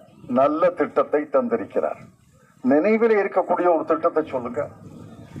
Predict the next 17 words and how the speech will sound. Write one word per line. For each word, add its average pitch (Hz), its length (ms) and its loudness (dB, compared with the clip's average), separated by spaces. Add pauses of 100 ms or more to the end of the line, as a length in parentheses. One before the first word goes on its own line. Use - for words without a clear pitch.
(720)
வேலை - 360 4
இல்லாமை 147 380 4
குறைந்திருக்கிறதா? 135 880 2 (420)
விலைவாசி 156 500 4
குறைந்திருக்கிறதா? 104 800 -4 (1300)
எந்த 185 220 0
விலை 175 280 4
குறைந்திருக்கிறது? 156 840 2 (1120)
நான் 135 320 4
எல்லா 180 240 4 (100)
விலைகளையும் 170 580 2
சொல்லவில்லை, 127 500 2 (600)
சுருக்கமாக 160 840 2
ஒரு 151 320 6
ரெண்டு 139 260 0
விலைகளை 131 460 2
சொல்கிறேன். - 500 -2